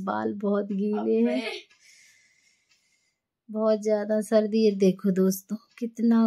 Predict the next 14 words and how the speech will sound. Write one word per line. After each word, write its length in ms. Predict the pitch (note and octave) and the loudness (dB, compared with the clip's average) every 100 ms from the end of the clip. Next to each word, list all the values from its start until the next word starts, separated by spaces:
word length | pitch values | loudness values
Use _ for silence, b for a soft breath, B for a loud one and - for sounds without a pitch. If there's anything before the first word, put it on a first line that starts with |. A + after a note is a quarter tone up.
| A3+ | 2
कोहरा 360 | A3 A3 G#3+ G#3+ | 2 4 4 2
छाया 420 | - G3+ G#3 G#3 | -2 -6 -2 0
हुआ 300 | G#3 G3+ G#3 | 0 2 2
है, 100 | G#3 | 2
कुछ 420 | G#3+ - A#3 - G3+ | 0 -4 -4 -4 -4
भी 280 | F#3+ G#3+ A3+ | 2 4 4
नहीं 340 | G#3 F#3+ G#3 | 4 2 0
दिख 220 | G3+ G3+ | -2 -4
रहा 200 | G#3 G3 | -6 -4
है। 140 | G3+ G#3 | -6 -4
और 280 | G#3+ G#3+ | 4 4
दिखाऊंगी, 640 | G3+ G#3 G#3 G#3 G#3+ G#3+ A3 | 4 -4 -4 -4 -2 -2 -2
अभी 240 | G#3 G#3+ G#3 | -2 -4 -4
आपको 380 | G#3 G#3 _ | -6 -12 _